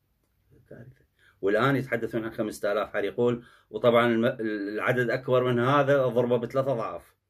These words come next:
و-، وأكثر ربما. وفي، في بلد أكثر من ستة أشهر بدرجات الحرارة أعلى درجات في العالم، أكثر من ستة أشهر. يعني، هذا الصيف شوفوا درجات الحرارة قد وصلت.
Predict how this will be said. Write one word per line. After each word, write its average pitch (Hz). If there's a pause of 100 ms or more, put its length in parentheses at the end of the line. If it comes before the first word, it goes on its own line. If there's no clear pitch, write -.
(1160)
و-، 87 (400)
وأكثر 117 (140)
ربما. 87 (960)
وفي، 98
في 104
بلد 120 (920)
أكثر 113
من 113
ستة 123
أشهر 110
بدرجات 104
الحرارة 107
أعلى 107
درجات 95
في -
العالم، 92
أكثر 131
من 139
ستة 127
أشهر. - (120)
يعني، 95
هذا 101
الصيف 113 (440)
شوفوا 104
درجات 92
الحرارة 87
قد 80
وصلت. -